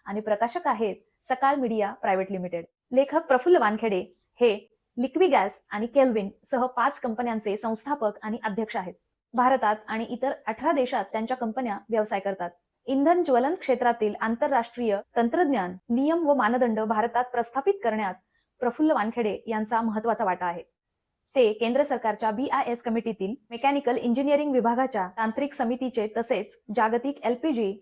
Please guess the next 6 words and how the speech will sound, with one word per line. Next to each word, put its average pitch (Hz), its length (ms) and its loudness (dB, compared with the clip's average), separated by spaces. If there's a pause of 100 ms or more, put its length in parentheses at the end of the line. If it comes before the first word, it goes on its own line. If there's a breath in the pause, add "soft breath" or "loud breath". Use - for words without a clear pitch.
(160)
असोसिएशनचे 214 1040 -4
सदस्य 214 380 -2
आहेत. 180 180 -4 (480)
लेट्स 269 420 0
रीड 254 240 2
इंडिया 214 380 2